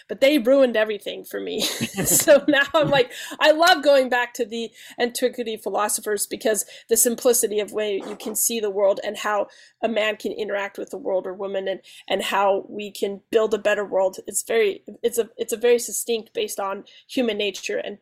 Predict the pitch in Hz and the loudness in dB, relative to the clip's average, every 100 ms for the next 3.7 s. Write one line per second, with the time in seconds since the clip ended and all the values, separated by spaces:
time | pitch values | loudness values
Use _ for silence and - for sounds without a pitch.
0 | - 240 233 220 - 220 - 196 - - | -4 -4 -4 -8 -10 -10 -8 -8 -10 -16
1 | - - - 233 226 226 294 - 233 208 | -20 -12 -2 2 2 2 0 2 0 0
2 | 202 - 202 - 202 - 208 208 196 185 | -2 -4 -10 -10 -12 -6 -6 -4 -6 -6
3 | 202 208 202 196 - 196 | -6 -6 -6 -8 -4 -6